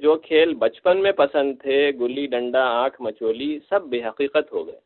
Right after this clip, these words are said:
अब कोई जवान आदमी को कहे, "चलो आंख मचोली खेलें", तो कहे, "मैं कोई बच्चा हूँ क्या, मैं बेवकूफ़ समझा क्या?" तो उसको अब ये पिछला दौर बेहकीकत नज़र आ रहा है कि मैं बेकार में ज़ाया किया।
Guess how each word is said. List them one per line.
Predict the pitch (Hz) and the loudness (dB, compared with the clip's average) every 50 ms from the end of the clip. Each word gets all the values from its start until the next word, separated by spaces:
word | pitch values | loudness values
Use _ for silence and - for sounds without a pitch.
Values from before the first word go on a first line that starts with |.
| _ _ _ _ _ _ _ _ | _ _ _ _ _ _ _ _
अब | - - - | -20 -16 -14
कोई | 135 120 | -6 -2
जवान | 135 139 151 160 160 | 2 2 4 4 4
आदमी | 160 160 156 165 170 | 2 2 2 0 -2
को | 160 | 0
कहे, | 147 151 151 147 | 0 0 -2 0
"चलो | - 143 147 151 151 | 0 2 2 4 4
आंख | 143 143 143 - | 4 2 0 -2
मचोली | 147 139 - 147 143 143 147 139 | -4 -4 -2 0 -2 -2 -2 -2
खेलें", | 151 143 135 131 139 143 | 0 0 0 0 -2 -6
तो | - _ _ 127 | -8 _ _ 4
कहे, | 131 139 139 135 | 6 6 6 6
"मैं | 139 135 135 | 6 4 6
कोई | 139 156 147 | 6 6 6
बच्चा | - - - - 160 170 | 6 2 2 4 2 2
हूँ | 196 196 | 4 2
क्या, | 175 143 | 0 0
मैं | 123 120 113 110 | 0 0 -2 -2
बेवकूफ़ | 110 110 110 - 160 165 | -4 -4 -4 -4 -6 -6
समझा | - 196 190 180 156 117 | -4 -4 -2 0 -2 -2
क्या?" | 110 - - _ _ _ _ _ _ _ _ _ _ _ _ _ _ _ _ _ _ _ _ _ _ _ _ _ _ _ _ _ _ _ _ _ _ _ _ _ _ _ _ _ _ _ _ _ _ _ _ _ - | -4 -6 -14 _ _ _ _ _ _ _ _ _ _ _ _ _ _ _ _ _ _ _ _ _ _ _ _ _ _ _ _ _ _ _ _ _ _ _ _ _ _ _ _ _ _ _ _ _ _ _ _ _ -6
तो | 143 151 156 | -4 -4 -4
उसको | 151 - 196 185 | -2 2 2 4
अब | 170 170 165 | 4 4 2
ये | 180 180 175 | 2 2 2
पिछला | 180 - 151 - 165 170 165 156 | 2 -2 -4 0 4 4 4 6
दौर | 147 143 143 143 | 6 6 6 6
बेहकीकत | 135 127 123 123 123 - 151 143 139 160 151 147 | 4 0 -2 -4 -2 -2 -2 0 0 0 0 2
नज़र | 131 123 120 117 | 2 2 2 2
आ | 107 104 | 2 2
रहा | 113 127 131 | 4 4 4
है | 127 | 4
कि | - - 135 | 2 0 -2
मैं | 127 123 131 135 123 | -2 0 0 0 2
बेकार | 110 107 107 117 113 117 123 | 0 0 2 4 4 4 4
में | 127 139 123 | 2 2 2
ज़ाया | 107 95 95 95 | 2 2 2 2
किया। | 98 - 101 92 | 0 -4 -8 -10